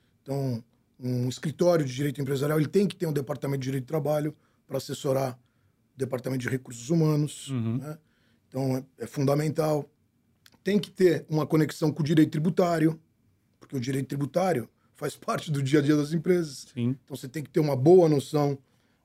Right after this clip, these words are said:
Speaker 1: e, e um bom conhecimento dos fundamentos do direito tributário, parte fiscal,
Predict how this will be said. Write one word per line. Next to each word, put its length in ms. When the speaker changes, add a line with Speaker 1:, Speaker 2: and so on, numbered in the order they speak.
Speaker 1:
e, 100
e 240
um 120
bom 240
conhecimento 840
dos 140
fundamentos 480
do 60
direito 260
tributário, 540
parte 260
fiscal, 640